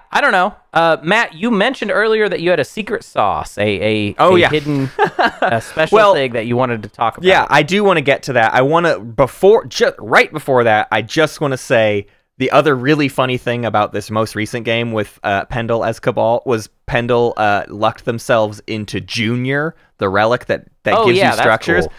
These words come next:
Speaker 1: Yeah,
Speaker 2: Here's,
Speaker 1: yeah.
Speaker 2: so here's the most anecdote-y bit of this episode. That, uh, rules with Cabal, because Cabal's whole thing is trying to get your f-, three space docks out as fast as possible anyways,
Speaker 1: Right.
Speaker 2: right?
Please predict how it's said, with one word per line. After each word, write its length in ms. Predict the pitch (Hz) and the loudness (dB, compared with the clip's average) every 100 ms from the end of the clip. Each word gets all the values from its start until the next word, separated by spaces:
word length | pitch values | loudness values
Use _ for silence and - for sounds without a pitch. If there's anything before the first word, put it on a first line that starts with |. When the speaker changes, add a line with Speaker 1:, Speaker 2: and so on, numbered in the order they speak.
| - | -2
Speaker 1:
Yeah, 140 | 98 | 0
Speaker 2:
Here's, 140 | 104 | 2
Speaker 1:
yeah. 140 | 92 82 | 0 -2
Speaker 2:
so 160 | - | 0
here's 240 | 170 202 233 | 2 2 0
the 100 | 202 | -2
most 340 | 139 147 147 - | 2 0 0 -4
anecdote-y 560 | 131 131 127 - 117 117 | -4 -2 -2 0 0 0
bit 220 | 113 113 | -2 -2
of 120 | 104 | -4
this 160 | 104 101 | -8 -4
episode. 480 | 107 104 - 98 98 - - _ | -4 -4 -4 -6 -6 -14 -20 _
That, 520 | 98 104 131 156 175 - _ - | -10 0 2 2 -2 -10 _ -4
uh, 240 | 113 104 98 | 0 0 0
rules 640 | 110 110 107 98 95 - - | -4 -2 -2 -2 -6 -14 -6
with 180 | 117 - | -6 -6
Cabal, 360 | 113 92 104 | -4 0 2
because 260 | 127 143 135 | 0 -4 -6
Cabal's 360 | - 131 151 170 | 0 2 2 0
whole 120 | 139 | -2
thing 220 | - 127 | -2 -4
is 100 | 139 | -4
trying 260 | - 120 113 | -4 -4 -2
to 60 | 104 | 0
get 280 | 110 104 | 0 0
your 120 | 92 104 | -4 -8
f-, 160 | - - | -10 -10
three 200 | 120 113 | -6 -6
space 280 | - 113 | -4 -6
docks 200 | 120 110 117 | -4 -6 -2
out 140 | 110 | -4
as 120 | 107 | -4
fast 300 | - 104 - | -6 -8 -8
as 80 | 104 | -10
possible 520 | - 110 - 98 82 - | -6 -6 -6 -8 -8 -10
anyways, 600 | 92 107 127 139 85 - - | -8 -4 -2 -2 -2 -10 -8
Speaker 1:
Right. 80 | 101 117 | 0 0
Speaker 2:
right? 80 | 151 | 0